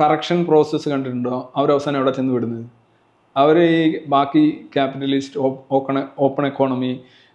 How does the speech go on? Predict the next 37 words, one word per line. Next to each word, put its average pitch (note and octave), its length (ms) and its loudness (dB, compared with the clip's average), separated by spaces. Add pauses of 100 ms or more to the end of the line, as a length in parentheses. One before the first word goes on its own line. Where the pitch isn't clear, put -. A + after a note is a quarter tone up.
(140)
ആ, B2 80 -4
ടൂളുകൾ C#3 440 2
ഉപയോഗിച്ചാണ് B2+ 420 0
അത് B2 160 -6
കറക്റ്റ് A#2+ 220 -6
ചെയ്യുന്നത്. G#2+ 260 -14 (360)
ഇന്ത്യ F#3+ 200 4
പോലും E3 300 4
സോഷ്യലിസം F3 500 -2
പോയിട്ട് E3+ 220 2
അവസാനം E3+ 240 0
എന്താ E3+ 120 0
ചെയ്യുന്നത്? E3+ 240 0
ഐ D#3+ 140 2
എം D#3 140 0
എഫ്, D3+ 180 -4
ഉപാധികൾ, C#3+ 920 0 (480)
ആ, C3 80 -2 (680)
സ്വർണം C#3 340 2
പണയം C3+ 260 0
വെക്കൽ, C3 440 -2 (420)
corrections. D#3 500 0
ഈ F3 160 2
corrections G#3+ 440 2
എന്ന് G#3+ 100 4
പറയുന്നത് F#3+ 300 2
എന്താണ്? D3+ 140 -2 (380)
You F#3 140 4
get G3 180 4
to A3+ 80 4
the G3+ 140 0
mainstream. F#3+ 520 0 (1120)
ഈ D#3+ 140 2
socialism F#3 560 4
എന്ന് B3 100 4
പറഞ്ഞാൽ A#3 240 4 (100)
actually A3+ 360 0